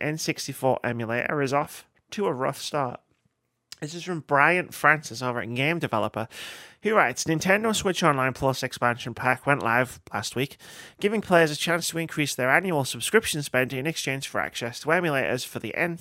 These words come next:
sixty-four and Sega Genesis, as well as some Animal Crossing D L C." As the sun came up, however, it was clear that Nintendo's reintroduction of its celebrated late nineties console has some technical issues.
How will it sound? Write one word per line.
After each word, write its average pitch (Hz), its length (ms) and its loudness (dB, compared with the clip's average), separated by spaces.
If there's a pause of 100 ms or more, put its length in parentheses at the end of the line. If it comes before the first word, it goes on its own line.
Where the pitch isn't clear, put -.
sixty-four 117 680 -2
and 123 160 -6
Sega 117 300 -6
Genesis, 123 540 -2
as 143 140 -4
well 202 200 2
as 202 80 -2
some 143 100 -4
Animal 117 260 0
Crossing 117 440 0
D 113 80 -10
L - 160 -10
C." - 240 -14 (1040)
As 170 160 2
the 180 80 0
sun 247 360 4
came 196 260 2
up, 139 160 2
however, 120 480 0
it 131 160 0
was 131 140 -4
clear 196 220 2
that 185 120 0
Nintendo's 147 560 0
reintroduction 151 720 0
of 113 80 -2
its 113 140 -6
celebrated 147 540 2
late 139 260 2
nineties 117 280 -4
console 123 460 2
has 147 240 0
some 165 160 -6
technical 127 440 -4
issues. - 420 -10